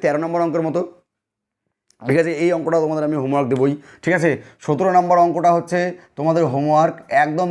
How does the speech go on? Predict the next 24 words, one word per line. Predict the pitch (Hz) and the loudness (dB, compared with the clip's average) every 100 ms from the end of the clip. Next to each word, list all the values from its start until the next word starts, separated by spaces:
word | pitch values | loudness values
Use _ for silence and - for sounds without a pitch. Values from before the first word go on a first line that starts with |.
| - | -2
তেরো | 175 175 180 | 0 0 -2
নম্বর | 170 160 | -2 -2
অঙ্কের | 147 127 117 | -2 -4 -8
মতো, | 113 98 - _ - - | -10 -12 -18 _ -10 0
same | 151 165 165 - - _ _ _ _ _ _ _ _ _ _ _ _ _ _ - 107 117 113 110 | 4 4 2 -4 -10 _ _ _ _ _ _ _ _ _ _ _ _ _ _ -6 2 4 6 4
as | 120 - - _ _ _ 107 113 | 0 -8 -20 _ _ _ -6 -2
number | 131 139 143 143 143 143 147 - _ _ | 0 2 0 2 2 2 -4 -14 _ _
thirteen, | - 113 117 90 | -8 -6 -6 -6
ঠিক | 117 139 | -4 -2
আছে? | 139 120 - - _ _ _ _ | 0 -4 -8 -20 _ _ _ _
ওখানে | 131 170 | -4 -4
শেষ, | 165 180 175 - - | 0 -2 -2 -6 -2
শেষ | 180 180 | -2 0
সংখ্যাটা | 170 180 175 | -2 0 0
দিয়ে | 180 | 0
প্রথম | 151 170 165 | -2 -4 -4
সংখ্যাটা | 165 170 | -2 -2
চেয়েছিল, | 175 170 190 - - - | -2 -2 -2 -4 -18 -4
এখানে, | 135 170 180 | 0 2 0
আহ, | 180 - - 147 147 - | -4 -14 0 2 4 0
সে-, | 135 - | -4 -2
এখানেও | 156 190 190 | 0 0 -2
কী | 175 | -2
বলেছে? | 175 175 | 0 0